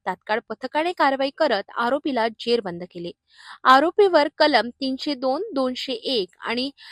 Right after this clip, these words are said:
एकशे वीस ब भारतीय दंडविधान अंतर्गत खटला दाखल करून त्याला पुढील कार्यवाहीसाठी रायपूर पोलीस स्टेशनच्या ताब्यात देण्यात आले. याच मोहिमेत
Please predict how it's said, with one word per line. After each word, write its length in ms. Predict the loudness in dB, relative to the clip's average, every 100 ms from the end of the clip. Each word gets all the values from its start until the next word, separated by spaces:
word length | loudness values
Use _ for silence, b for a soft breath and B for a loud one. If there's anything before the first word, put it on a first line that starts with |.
| -8 -4
एकशे 320 | -2 0 0
वीस 280 | 2 0 -2
ब 180 | -2 -2 -2
भारतीय 500 | 0 0 0 0 2
दंडविधान 640 | 2 -2 -2 -4 -6 -6
अंतर्गत 600 | -8 -6 -8 -2 -2 -4 _
खटला 340 | -14 -6 -4
दाखल 340 | -4 -6 -8 -10
करून 300 | -2 -2 -2 -6 b b b _
त्याला 220 | 2 4
पुढील 300 | 2 -2 -4 -2
कार्यवाहीसाठी 840 | -2 0 -6 -6 -2 -2 -2 -4
रायपूर 440 | 0 0 -2 -4 -4
पोलीस 260 | -4 -6 -6
स्टेशनच्या 480 | -10 -8 -10 -8 -6
ताब्यात 220 | -6 -6 -10
देण्यात 280 | -10 -12 -10
आले. 140 | -10 -10 _ _ _ _
याच 260 | 4 4 4
मोहिमेत 440 | -4 -2 -2 -2